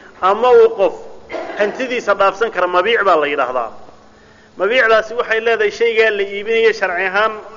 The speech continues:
ay bannaan tahay in la iibiyaa. Waxay leedahay shan shardi. Saddex isaga ayaa sheekhu inoo sheegay.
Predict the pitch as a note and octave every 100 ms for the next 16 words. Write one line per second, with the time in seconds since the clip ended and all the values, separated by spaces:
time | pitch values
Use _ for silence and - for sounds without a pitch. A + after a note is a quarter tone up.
0 | G3 F#3+ E3+ F#3+ G#3+ A#3 G#3 A3 A3+ G3+
1 | F3+ D#3+ D#3 C3+ G#2+ - - - F#3+ G3+
2 | G#3+ A#3 A3 G3+ G#3 G3+ G#3 - D3+ D3
3 | C#3+ - - - - - - - - -
4 | B3 G3+ F3+ G3 A#3 A3+ G#3+ A3 G#3+ A3
5 | G#3+ F#3 F#3+ G3 - C#3+ C3 B2